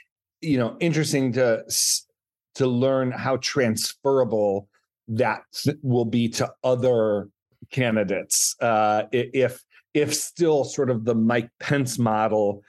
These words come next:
is still, uh, sort of the most attractive model to, uh,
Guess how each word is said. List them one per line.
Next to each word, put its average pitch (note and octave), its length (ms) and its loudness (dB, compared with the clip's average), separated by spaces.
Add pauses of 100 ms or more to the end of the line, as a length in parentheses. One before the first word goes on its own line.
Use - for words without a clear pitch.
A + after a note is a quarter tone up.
(280)
is A#2+ 200 2
still, A2+ 840 0
uh, G#2 320 0 (300)
sort A#2 260 0
of G#2+ 80 0
the A2 80 0
most A2+ 300 0
attractive A2+ 560 -2
model G#2+ 680 0
to, G2+ 340 2 (500)
uh, G#2 200 -2